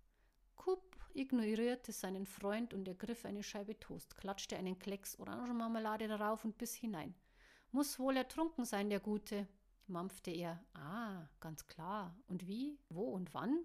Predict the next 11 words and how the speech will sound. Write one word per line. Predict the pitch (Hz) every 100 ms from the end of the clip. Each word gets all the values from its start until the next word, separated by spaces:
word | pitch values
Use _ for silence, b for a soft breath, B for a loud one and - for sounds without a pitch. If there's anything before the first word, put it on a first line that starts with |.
| -
spottete | - - 233 240 240
Caro, | 240 226 233
lehnte | 226 185 214 233
sich | 214 202
mit | 196
ihrer | - 214 226
Tasse | - 185 - 240 302 -
in | 202
der | 185 156
Hand | 151 - -
zurück. | - 202 156 -